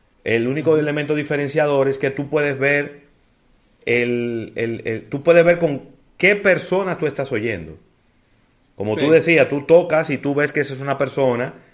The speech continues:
Speaker 1: que es muy influyente, que tiene te-, dos millones de seguidores, que es un sociólogo, y este es un
Speaker 2: Ujú.
Speaker 1: abogado, y este es tal cosa. Pero de nuevo, yo siento que es un pequeño retroceso, porque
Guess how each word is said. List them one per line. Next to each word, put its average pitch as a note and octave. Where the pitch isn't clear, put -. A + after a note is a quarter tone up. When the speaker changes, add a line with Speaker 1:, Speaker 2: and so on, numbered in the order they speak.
Speaker 1:
que F#2+
es G2
muy G#2+
influyente, C#3
que A2
tiene G2+
te-, C3
dos G#2
millones G2+
de G2
seguidores, C#3
que F#2+
es F#2+
un G#2
sociólogo, E2+
y G#2
este G#2
es G#2+
un G#2
Speaker 2:
Ujú. G#2
Speaker 1:
abogado, B2+
y G2+
este G2+
es -
tal G2
cosa. F2
Pero C3
de C3+
nuevo, C#3
yo C#3
siento D#3+
que E3
es D#3
un D#3+
pequeño D3
retroceso, C#3
porque A#2